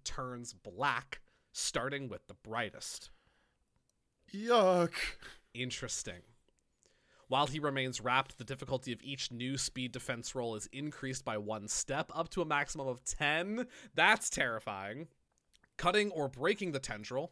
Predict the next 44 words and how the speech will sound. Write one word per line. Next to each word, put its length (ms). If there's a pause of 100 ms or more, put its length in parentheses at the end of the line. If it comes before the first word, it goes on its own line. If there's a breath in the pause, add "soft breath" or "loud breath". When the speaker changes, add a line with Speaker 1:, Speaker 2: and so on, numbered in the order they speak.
Speaker 1:
on 140
the 60
rare 200
occasion 440
that 100
a 60
character 340
has 160
a 60
free 220
hand, 360 (340 soft breath)
is 160
a 80
difficulty 440
five 760
might 340
task. 560 (520 soft breath)
Pygmy 240
Hapax 380
occasionally 640
swoop 400
down 320
and 120
capture, 600
especially 720
enticing 520
objects 460
or 120
creatures 540
in 220
their 140
black 440 (160)
beaks. 540
Is 80
Speaker 2:
That's 140
a 60
Speaker 1:
that 240
what 180
that 240
Speaker 2:
beak? 100
Speaker 1:
is? 500 (400 soft breath)
That's 280
a 100
beak? 720